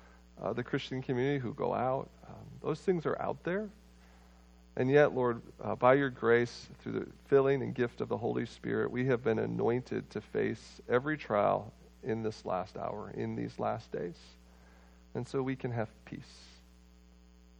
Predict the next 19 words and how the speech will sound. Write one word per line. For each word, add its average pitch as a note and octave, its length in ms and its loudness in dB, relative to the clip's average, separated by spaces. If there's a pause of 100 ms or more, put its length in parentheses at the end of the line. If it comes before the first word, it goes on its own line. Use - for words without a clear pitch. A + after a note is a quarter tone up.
(680)
And A2+ 100 0
that A#2+ 120 2
we, C3 120 2
and A#2+ 420 -2
let D3+ 100 4
us - 160 -2
never D3 160 2
forget A#2+ 320 -4
what A2 160 0
you A#2 140 -4
have A#2 160 0 (160)
promised A2 480 0
us, G2 200 -8 (760)
eternal C3 500 -6
life. C#3+ 300 -6 (2750)
What C3 240 4
you C3+ 140 0
have C3 200 4
accomplished D3 800 0